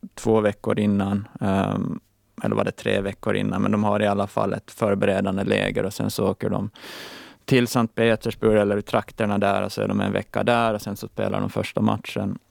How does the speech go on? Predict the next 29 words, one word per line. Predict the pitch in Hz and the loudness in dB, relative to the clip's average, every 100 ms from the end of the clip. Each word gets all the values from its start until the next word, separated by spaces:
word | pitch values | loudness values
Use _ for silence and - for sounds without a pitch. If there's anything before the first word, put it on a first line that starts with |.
| - _ _ - | -20 _ _ -2
Ehm, | 120 101 98 98 - - | 2 2 2 0 -2 -6
så, | - - 120 120 117 101 104 _ _ _ - | -4 4 6 6 4 2 -2 _ _ _ 0
nej, | 120 120 | 2 2
sen | 123 113 | 0 -2
åker | 110 107 | 0 -2
de | 95 | -2
till | 98 | 0
Danmark | 98 - - - | 0 0 -4 -6
och | 135 | -8
spelar | 113 113 131 | -6 -6 -6
först. | 135 - - - - - - - | -6 -10 -10 -12 -12 -12 -12 -6
Så, | - 127 123 113 - _ _ 117 | 2 4 6 2 -2 _ _ -10
frå-, | - 143 127 123 | 4 6 6 2
sen | 123 135 | 0 -2
får, | 123 113 113 110 - | 0 0 0 -4 -6
så | 135 127 120 | 2 4 6
att | 117 | 4
det, | - 123 123 | 2 0 2
det | 117 127 127 | 0 2 6
innebär | 123 120 123 | 6 6 4
ju | 123 | 4
det | 117 113 110 | 4 4 2
att | 113 | 0
du | 117 | -2
har | 110 107 | 0 0
ju | 107 107 107 107 | 2 2 2 -2
kanske | - 107 113 | -2 -2 2
en, | 107 104 101 - | 2 2 0 -4
en, | - 104 101 82 - - | -4 -2 -2 -2 -4 -10